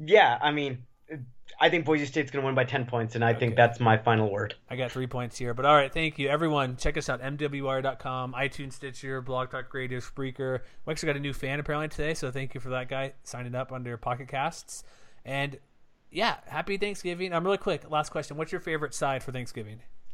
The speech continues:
Speaker 1: Stuffing. I don't know what stuffing really is, but it is terrific.
Speaker 2: All right, we are high, virtual high five because home-, okay, homemade stuffing clearly, right? Not stovetop or anything.
Speaker 1: No, no, right. Home flame stuffing.
Speaker 2: Stuffing.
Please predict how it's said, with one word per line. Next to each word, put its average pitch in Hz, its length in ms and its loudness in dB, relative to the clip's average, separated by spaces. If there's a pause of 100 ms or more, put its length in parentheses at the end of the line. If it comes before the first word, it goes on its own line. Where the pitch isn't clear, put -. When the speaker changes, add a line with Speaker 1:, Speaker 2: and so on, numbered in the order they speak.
(160)
Speaker 1:
Stuffing. 127 500 8
I 131 120 8
don't 160 120 12
know 160 120 12
what 139 260 8
stuffing 143 480 4
really 139 260 8
is, 127 340 4
but 120 200 6
it 117 100 6
is 113 180 2
terrific. 113 460 -2
Speaker 2:
All 135 100 2
right, 131 220 4
we 131 180 4
are 131 400 6
high, 139 320 4
virtual 147 460 6
high 135 220 6
five 127 380 6
because 127 340 0
home-, 147 180 0 (240)
okay, 147 380 6
homemade 160 340 4
stuffing 160 280 2
clearly, 131 360 2
right? 120 240 0
Not 123 220 -2
stovetop 117 500 -2
or 117 40 -2
anything. 117 300 0
Speaker 1:
No, 143 160 12
no, 123 160 6
right. 110 220 6
Home 127 180 2
flame 127 200 6
stuffing. 123 220 -2
Speaker 2:
Stuffing. 170 500 0